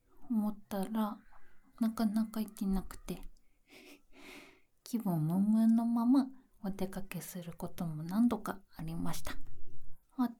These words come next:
とは、あえて宅急便が来るって分かってる時間直前に収録したり、あの、生地の薄いショートパンツ、あの、短いズボンとか履いて、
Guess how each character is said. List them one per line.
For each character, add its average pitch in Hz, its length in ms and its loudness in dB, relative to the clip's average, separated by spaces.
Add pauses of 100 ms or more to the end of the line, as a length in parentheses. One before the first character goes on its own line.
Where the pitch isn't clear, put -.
(200)
と 220 160 -4
は、 196 680 -2 (300)
あ 302 120 -2
え 294 100 2
て - 360 -4 (520)
宅 196 220 -10
急 220 140 0
便 220 240 2
が 226 140 -2
来 240 180 -4
る 262 160 -2
っ 262 40 -16 (100)
て - 80 -14
分 226 220 -4
か 190 140 -4
っ 196 40 -8
て 165 220 -8
る 156 160 -6
時 160 140 -14
間 165 300 -8
直 175 140 -8 (260)
前 170 120 -6
に 170 440 -6
収 185 220 -10
録 180 320 -6
し - 140 -14
た 185 160 -6
り、 226 320 2 (640)
あ 196 80 -6
の、 170 320 -8 (340)
生 220 180 -2
地 214 160 -2
の 180 240 0
薄 208 280 -6
い 196 180 -2
シ 196 100 -8
ョ 220 60 -2
ー 214 80 -8
ト 214 80 -8
パ 202 220 -4
ン 175 80 -4
ツ、 - 160 -14
あ 170 240 -10
の、 180 180 -10 (140)
短 190 500 -4
い 190 260 -8
ズ - 140 -10
ボ - 120 -6
ン 247 180 2 (1500)
と 214 100 -6
か 156 160 -12
履 190 160 -4
い 190 60 -4
て、 226 300 -4